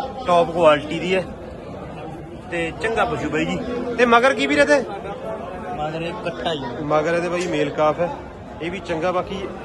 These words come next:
Speaker 1: ਅਲਟਰ ਕੁਆਲਿਟੀ ਸਾਫ਼ ਸੁਥਰੀ ਪਈ, ਨਿਖੜਵੇਂ ਥਣ ਨੇ ਪੂਰੇ, ਚਾਰੇ ਥਣਾਂ ਵਿੱਚ ਪ੍ਰੋਪਰ ਗੈਪ ਹੈ। ਤੇ ਬਾਈ ਕੋਲ ਨੇ ਪੂਰੀ ਜਾਣਕਾਰੀ। ਬਾਈ ਦੁੱਧ ਕਿੰਨਾ ਕੁ ਥੱਲੇ ਇਹਦੇ?
Speaker 2: ਇਹ ਥੱਲੇ ਅਠਾਰਾਂ ਕਿਲੋ ਦੁੱਧ ਆ ਬਾਈ।
Speaker 1: ਪੂਰਾ ਐਨ ਕੰਡੇ ਵਾਲਾ?
Speaker 2: ਹਾਂ।
Speaker 1: ਕਿੰਨੇ ਦਿਨ ਦੀ ਸੂਈ ਬਾਈ ਇਹ?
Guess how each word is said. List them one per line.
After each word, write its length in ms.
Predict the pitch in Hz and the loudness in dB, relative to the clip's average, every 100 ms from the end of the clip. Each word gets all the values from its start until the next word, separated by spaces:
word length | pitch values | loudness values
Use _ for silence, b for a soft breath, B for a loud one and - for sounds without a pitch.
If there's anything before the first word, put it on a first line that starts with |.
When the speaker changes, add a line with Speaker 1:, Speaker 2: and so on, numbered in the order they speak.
| - | -2
Speaker 1:
ਅਲਟਰ 200 | 185 190 | 0 0
ਕੁਆਲਿਟੀ 300 | 214 214 208 | 2 2 2
ਸਾਫ਼ 260 | 208 180 160 | -2 0 -2
ਸੁਥਰੀ 180 | 160 185 | -2 -4
ਪਈ, 120 | 202 | -2
ਨਿਖੜਵੇਂ 440 | 185 165 190 208 | -2 -4 -2 -2
ਥਣ 180 | 185 170 | -2 -2
ਨੇ 100 | 160 | -2
ਪੂਰੇ, 260 | 151 190 202 - - - - - - | -2 -4 -4 -6 -14 -12 -12 -10 -4
ਚਾਰੇ 220 | 175 175 | -2 -2
ਥਣਾਂ 160 | 170 180 | -2 -4
ਵਿੱਚ 100 | 180 | -4
ਪ੍ਰੋਪਰ 420 | 202 202 214 185 | -4 -4 -2 0
ਗੈਪ 240 | 147 143 | 0 0
ਹੈ। 100 | 175 - - - - - | -6 -8 -10 -12 -12 -6
ਤੇ 280 | 180 180 175 160 160 | -2 0 -2 0 2
ਬਾਈ 140 | 180 | 2
ਕੋਲ 220 | 180 190 | 2 0
ਨੇ 80 | 196 | 0
ਪੂਰੀ 260 | - 208 202 | -2 0 4
ਜਾਣਕਾਰੀ। 460 | 180 160 180 196 - - - - - - - 69 - - - 69 - 64 - - - - - - - - | 4 4 2 2 -2 -10 -12 -12 -12 -12 -12 -12 -12 -10 -10 -10 -10 -10 -10 -10 -12 -12 -12 -12 -10 2
ਬਾਈ 100 | 240 | 4
ਦੁੱਧ 200 | 214 226 | 4 2
ਕਿੰਨਾ 240 | 262 247 240 | 4 6 6
ਕੁ 80 | |
ਥੱਲੇ 180 | 233 226 | 6 6
ਇਹਦੇ? 200 | 233 254 - - | 4 2 0 -8
Speaker 2:
ਇਹ 80 | 208 | -6
ਥੱਲੇ 180 | 233 240 | -4 -4
ਅਠਾਰਾਂ 320 | 208 208 208 | -4 -6 -6
ਕਿਲੋ 120 | 196 | -6
ਦੁੱਧ 220 | 202 196 | -8 -6
ਆ 60 | 175 | -8
ਬਾਈ। 140 | 135 127 | -8 -4
Speaker 1:
ਪੂਰਾ 200 | 196 226 | 4 4
ਐਨ 80 | 240 | 6
ਕੰਡੇ 280 | 202 190 220 | 4 6 8
ਵਾਲਾ? 140 | 220 | 6
Speaker 2:
ਹਾਂ। 680 | 160 - - - - - - | 4 -4 -4 -6 -6 -6 -2
Speaker 1:
ਕਿੰਨੇ 220 | 214 214 | 4 4
ਦਿਨ 120 | 220 | 6
ਦੀ 100 | 220 | 4
ਸੂਈ 160 | 208 220 | 0 0
ਬਾਈ 200 | 226 240 | 0 0
ਇਹ? 160 | 214 | -2